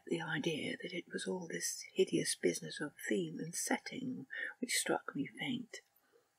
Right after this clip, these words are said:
I'm not a three-year-old kid, and I'd seen much like this before. It was the faces, Elliot,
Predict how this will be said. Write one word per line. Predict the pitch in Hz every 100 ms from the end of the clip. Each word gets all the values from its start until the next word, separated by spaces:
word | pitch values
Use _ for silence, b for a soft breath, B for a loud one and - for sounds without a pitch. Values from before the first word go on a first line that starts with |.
| _ _ 254
I'm | 208
not | 214 190
a | -
three-year-old | - - - - 175 165 170 -
kid, | - - - B B -
and | 233
I'd | 202 -
seen | - - 202
much | 214 - -
like | - -
this | - - -
before. | 185 - - 190 180 - B B B B _ _ -
It | 262 -
was | 214 - 247
the | 190 - -
faces, | - 277 294 - - 143 156 -
Elliot, | 160 165 175 -